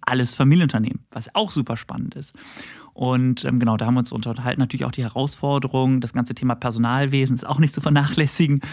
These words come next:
Und also, obwohl natürlich ein extremer Altersunterschied unter, zwischen uns beiden war, haben wir uns aber immer irgendwo auf Augenhöhe,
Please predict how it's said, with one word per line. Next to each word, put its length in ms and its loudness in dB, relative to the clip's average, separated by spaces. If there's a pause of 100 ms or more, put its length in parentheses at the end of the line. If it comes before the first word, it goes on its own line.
(360)
Und 340 2 (100)
also, 200 0
obwohl 300 2
natürlich 300 0
ein 80 2
extremer 720 0
Altersunterschied 680 -2
unter, 220 -2 (100)
zwischen 260 -2
uns 120 -2
beiden 260 0
war, 380 -2
haben 160 2
wir 80 4
uns 100 -2
aber 240 -2
immer 180 6
irgendwo 220 0
auf 160 -4
Augenhöhe, 680 0